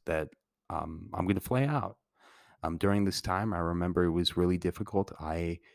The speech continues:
I had a, an, a, a, an option that I had set aside, um, to kill myself. And, um, and I really, I don't say that lightly, and I, I really mean that. Is like,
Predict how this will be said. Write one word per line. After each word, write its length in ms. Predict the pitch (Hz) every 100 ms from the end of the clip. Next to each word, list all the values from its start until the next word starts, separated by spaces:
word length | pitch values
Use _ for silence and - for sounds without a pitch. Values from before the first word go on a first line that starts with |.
| _ _ -
I 140 | - 95
had 240 | 104 110
a, 140 | 104 92 -
an, 180 | 85 90 -
a, 140 | 87 - -
a, 120 | 62 -
an 140 | 90 -
option 600 | 87 87 - - 160 180 - _ _ _ _ _ _ _ -
that 140 | 95
I 100 | 90
had 160 | 92 87
set 180 | 107 95
aside, 640 | 82 - 85 80 80 80 - _ _ -
um, 300 | 85 82 80
to 100 | -
kill 180 | - 80
myself. 520 | 69 - - - _ _ _ _ _ _ _ _ - - _ -
And, 760 | 82 80 80 78 78 78 80 78 -
um, 640 | 82 78 78 78 80 80 - -
and 220 | 85 80
I 100 | 80
really, 540 | 82 78 87 90 90 -
I 80 | 80
don't 240 | 82 80
say 240 | - 85
that 220 | 85 69 - _ _ _
lightly, 460 | 85 85 87 - 76
and 120 | 73
I, 120 | 73 71 _ _ -
I 60 |
really 420 | 85 85 90 85 82
mean 320 | 82 78 76
that. 220 | 73 73 - _ _ _ _ _ _ _ _ -
Is 160 | 78
like, 300 | 80 76 -